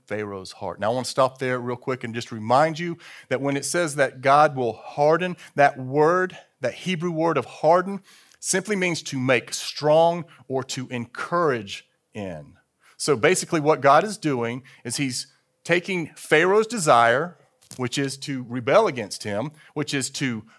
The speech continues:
uh, s-, oppress his people. He's taking that desire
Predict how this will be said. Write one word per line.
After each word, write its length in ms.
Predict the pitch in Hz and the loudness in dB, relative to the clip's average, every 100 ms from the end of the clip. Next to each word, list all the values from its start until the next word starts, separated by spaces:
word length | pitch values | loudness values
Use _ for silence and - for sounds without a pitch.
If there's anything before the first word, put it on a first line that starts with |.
| _ | _
uh, 160 | 110 95 _ _ _ | -6 -6 _ _ _
s-, 200 | - - - | -14 -8 -4
oppress 500 | 117 - 196 185 - | -4 2 4 4 2
his 160 | 143 | -4
people. 340 | - 196 147 123 | -2 -4 -4 -6
He's 180 | 139 | -6
taking 400 | - 180 214 233 | 0 0 0 0
that 160 | 185 165 | 2 2
desire 540 | 165 131 120 117 120 | 0 2 4 6 2